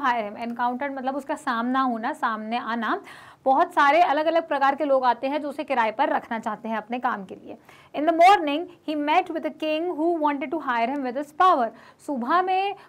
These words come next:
वो एक आदमी, एक राजा से मिलता है जो अपनी ताकत के बलबूते पर, अपनी जो, अ, शक्ति है उसके बलबूते पर उसको हायर करना चाहता था। "Then in the afternoon, he met with an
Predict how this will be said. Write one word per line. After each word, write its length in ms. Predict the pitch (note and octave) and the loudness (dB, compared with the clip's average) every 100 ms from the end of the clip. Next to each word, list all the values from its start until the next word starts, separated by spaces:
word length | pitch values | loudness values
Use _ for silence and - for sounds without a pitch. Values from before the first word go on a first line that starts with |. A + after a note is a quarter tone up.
| - | -4
वो 120 | C#4+ | 2
एक 180 | D#4+ E4 | 2 4
आदमी, 300 | C#4 C4 D4+ | 0 0 -4
एक 280 | E4 D4+ D4 | -6 -6 0
राजा 300 | B3+ A#3 C#4+ | 2 2 0
से 100 | D#4 | -2
मिलता 260 | D4 C#4 | -4 -2
है 140 | C#4+ D#4 | 0 2
जो 100 | C4+ | 0
अपनी 220 | C4 C#4 | -2 -4
ताकत 420 | C#4 B3+ G#3+ D4+ | -2 -2 -2 -4
के 60 | D4+ | -4
बलबूते 400 | C4 B3+ A#3+ B3+ | -4 -4 -4 -6
पर, 220 | B3+ C4+ | 0 2
अपनी 260 | C4 C4 C4+ | 2 0 -4
जो, 260 | C4 C4+ C4+ - - | 2 2 0 -10 2
अ, 140 | B3+ | 4
शक्ति 380 | A#3+ C4+ - E4+ | 4 -4 -4 -2
है 160 | E4 | 0
उसके 280 | D4 C#4+ E4 | -2 -4 -4
बलबूते 400 | D#4 C4+ A#3+ B3+ | -2 -2 -4 -4
पर 160 | C4+ C4+ | -2 -2
उसको 240 | C4+ D#4 | -2 0
हायर 280 | B3 B3 A#3 | 2 2 0
करना 200 | A#3 G3+ | -2 -6
चाहता 300 | G3 F#3+ G3+ | -8 -8 -6
था। 260 | A3 D#4+ G4 - - - | 2 2 0 -8 -20 -12
"Then 200 | A3+ D#4 | 0 2
in 220 | F4+ F#4 F4+ | 2 2 2
the 160 | D#4 | 2
afternoon, 400 | D4 D#4 E4+ F4 | 0 -4 -2 -4
he 160 | E4 D4+ | -4 -2
met 160 | C4+ A#3+ | -2 -2
with 180 | |
an 40 | C4+ | -4